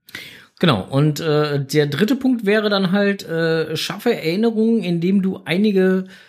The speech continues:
äh, dein eigenes Tauschmaterial herstellst und es in den Caches hinterlässt. Ähm, ja, kann auch bedingt funktionieren.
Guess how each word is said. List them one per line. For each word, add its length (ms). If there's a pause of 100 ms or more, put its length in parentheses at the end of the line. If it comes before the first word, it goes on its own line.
(160)
äh, 100
dein 280
eigenes 680
Tauschmaterial 720
herstellst 800
und 320
es 260
in 120
den 120
Caches 340
hinterlässt. 760 (240)
Ähm, 560 (2750)
ja, 260 (580)
kann 340
auch 240
bedingt 340
funktionieren. 720